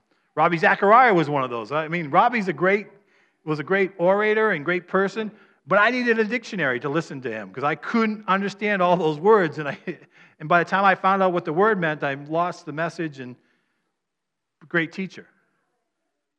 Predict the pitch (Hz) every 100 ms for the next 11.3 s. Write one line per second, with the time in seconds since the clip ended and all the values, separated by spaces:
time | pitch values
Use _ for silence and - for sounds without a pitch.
0 | _ _ _ _ _ _ _ _ 156 190
1 | 214 208 190 208 208 185 - 208 208 165
2 | 208 247 180 147 143 - 180 160 135 -
3 | 170 185 131 120 151 165 - _ _ _
4 | 208 240 240 302 285 247 247 - 214 -
5 | 202 190 190 190 202 202 196 180 170 160
6 | 170 175 165 151 151 - 160 196 202 190
7 | 170 160 - 160 175 - - 208 202 254
8 | 247 - _ _ _ _ _ _ _ _
9 | - 196 202 208 185 175 180 208 220 190
10 | 190 170 - 180 170 196 - 151 156 180
11 | 202 220